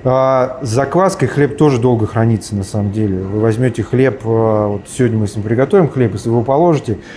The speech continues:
он в этом состоянии будет, ну, практически неделю. Будет немножко там кристаллизоваться крахмал, процесс такой, он будет черстветь. Вот. А, но, опять же, этот процесс длительный, долгий, затратный, соответственно, дорогой.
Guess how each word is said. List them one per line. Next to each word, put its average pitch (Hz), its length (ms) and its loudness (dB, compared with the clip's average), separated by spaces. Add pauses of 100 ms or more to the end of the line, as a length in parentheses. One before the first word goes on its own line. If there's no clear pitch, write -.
(180)
он 151 140 2
в - 20 4
этом 160 200 2
состоянии 165 380 2
будет, 127 320 2 (240)
ну, 131 280 0 (340)
практически 117 500 -6
неделю. 120 500 0 (160)
Будет 117 200 0
немножко 113 340 -2
там 95 160 -4
кристаллизоваться 110 1000 0
крахмал, 208 520 2 (280)
процесс 113 280 -4
такой, 110 320 -2
он 185 80 4
будет 147 180 2 (280)
черстветь. 117 480 0 (540)
Вот. 120 360 0 (540)
А, 123 520 0
но, 135 540 2
опять 120 360 0
же, 107 180 -4
этот 165 300 2
процесс 143 760 0 (580)
длительный, 139 760 2 (100)
долгий, 113 640 0
затратный, 120 720 0
соответственно, 147 580 0
дорогой. 117 540 0